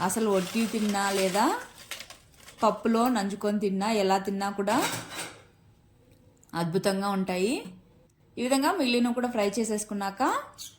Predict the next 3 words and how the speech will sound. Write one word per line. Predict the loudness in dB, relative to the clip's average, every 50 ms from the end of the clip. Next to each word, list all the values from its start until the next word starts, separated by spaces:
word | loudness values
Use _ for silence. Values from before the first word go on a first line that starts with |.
| -20 -20 -20 -20 -20 _ -20 _ -20 -20 -20 _ -20 -20 -20 -20 -20 -20 -18 -18 -18 -20 -20 -20 -20 _ _ -20 -20 -20 -20 -20 -20 -20 -20 -20 -10 0 0
కొద్ది | 2 2 4 4 4
కొద్దిగా | 4 4 4 4 4 6 6 6
ఒక | 4